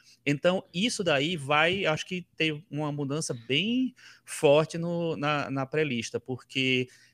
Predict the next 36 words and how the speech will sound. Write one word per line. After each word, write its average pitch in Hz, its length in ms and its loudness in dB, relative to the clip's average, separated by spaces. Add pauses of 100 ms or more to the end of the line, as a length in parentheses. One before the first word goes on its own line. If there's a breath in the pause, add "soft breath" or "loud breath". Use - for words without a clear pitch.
(120)
provavelmente 165 640 0
vão 160 120 -4
entrar 160 240 -2
filmes 143 440 -4
que - 140 -8
são 135 220 -4
menos 147 260 -2
conhecidos, 147 720 -2
filmes 143 320 -6
que 143 100 -6
têm 139 440 0
menos 147 360 0
buzz, 123 560 0 (460 soft breath)
porque 147 840 2
nem 160 160 2
todo 156 240 -2
mundo 131 240 -2
vota 120 240 -2
nessa 123 220 -4
categoria, 165 500 -4
são, 165 180 -6 (120)
são - 160 -10
pessoas 123 340 -6
que - 140 -12
têm 127 240 4
essa 123 160 -2
disponibilidade, 151 720 4
que - 80 -12
se - 140 -4
voluntariam 147 760 2
pra 131 160 -2
isso. 117 340 -4 (440 soft breath)
Então, 131 320 2
eu 156 160 6
acho 143 340 2
que 170 340 -6